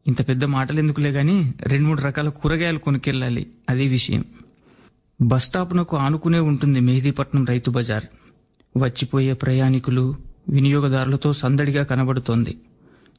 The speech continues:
దానికి తోడుగా అరటి, మామిడి, పొప్పడి, బత్తాయి, సపోటా పళ్ళ బండ్ల హడావుడి. "పైంతీస్, పైంతీస్, పైంతీస్!" ఎసరు ఎక్కువైపోయి గిన్నెలోంచి పొంగి బయటకు వచ్చినట్టుగా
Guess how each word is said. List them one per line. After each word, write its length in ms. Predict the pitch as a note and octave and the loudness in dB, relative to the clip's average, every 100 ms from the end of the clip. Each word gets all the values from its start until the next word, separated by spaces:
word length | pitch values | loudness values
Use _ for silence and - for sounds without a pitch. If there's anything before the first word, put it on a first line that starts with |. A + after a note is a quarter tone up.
| - | -2
దానికి 340 | C3+ C3+ C3 | 0 0 -2
తోడుగా 540 | - C#3 D3 C#3+ C#3 F#3 - _ _ _ | -2 -2 0 0 0 -4 -10 _ _ _
అరటి, 480 | C3 C3+ C3 C#3+ C#3 | -2 -2 -2 -2 0
మామిడి, 580 | C3 C3 C#3+ C#3 C3+ C3+ | 2 2 2 2 2 -2
పొప్పడి, 600 | C3 C#3 - D3+ C#3 C#3 | -2 -4 -2 -2 -2 -2
బత్తాయి, 760 | B2+ C#3 - D3+ C#3+ C3+ C#3+ - _ | -2 -4 -4 -4 -2 -4 -6 -10 _
సపోటా 520 | - C#3 B2+ D3 D3 D3 | -6 -4 0 -2 -2 -2
పళ్ళ 260 | C#3+ C3+ | -2 -2
బండ్ల 320 | B2 C3 C#3+ | 0 0 0
హడావుడి. 520 | C#3 B2+ C#3 B2+ A#2+ - - - - - - | 0 0 0 0 -2 -6 -14 -20 -20 -12 -4
"పైంతీస్, 680 | D#3 F#3 F3 F#3 F3+ F3 - D#3+ | -2 -2 0 0 0 -2 -4 -2
పైంతీస్, 720 | F3 F#3+ F3 F#3 F#3 F3+ - | -2 -2 0 0 0 -2 -4
పైంతీస్!" 760 | D3+ F#3+ G3 G3 F#3+ F#3+ - - _ _ _ _ _ _ _ _ _ _ B2 | -2 0 0 0 0 -2 -6 -12 _ _ _ _ _ _ _ _ _ _ -2
ఎసరు 360 | C#3 F#3 F3+ | -2 0 0
ఎక్కువైపోయి 1000 | D#3+ D3 D#3+ E3+ E3 D#3+ D3+ C#3+ G3+ A#3+ - _ _ - | 0 -2 -2 -2 -2 -2 -2 -2 -4 -10 -18 _ _ -2
గిన్నెలోంచి 600 | B2+ C#3+ E3+ F#3 F#3+ - - | 0 2 0 0 -2 -2 0
పొంగి 320 | D3+ E3 E3+ - | 0 0 -4 -4
బయటకు 360 | C#3+ D3 D#3 D3+ | -2 -2 -2 -2
వచ్చినట్టుగా 720 | D3 D3 D3 D3+ C#3 D#3+ | -2 -2 -2 -2 -2 -4